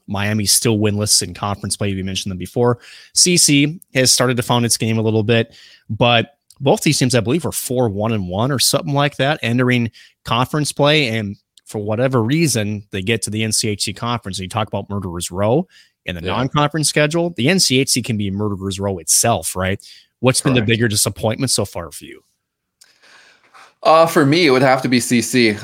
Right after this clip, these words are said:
Speaker 2: Um, just the fact that they haven't been able to, to take advantage. I mean, they, they played Denver in the Gold Pan series, and it's just, I thought this,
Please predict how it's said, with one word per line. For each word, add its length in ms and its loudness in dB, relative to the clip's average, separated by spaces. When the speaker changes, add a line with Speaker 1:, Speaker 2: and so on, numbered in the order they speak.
Speaker 2:
Um, 680 4
just 220 -4
the 80 -4
fact 320 2
that 140 -4
they 80 2
haven't 440 0
been 120 -4
able 320 -2
to, 260 -4
to 160 -16
take 300 -8
advantage. 640 -4
I 60 -4
mean, 320 -6
they, 180 -4
they 120 -12
played 280 -6
Denver 300 -2
in 80 -4
the 60 -8
Gold 280 -2
Pan 240 -8
series, 400 -6
and 100 -14
it's 140 -14
just, 320 -14
I 140 2
thought 240 2
this, 220 -2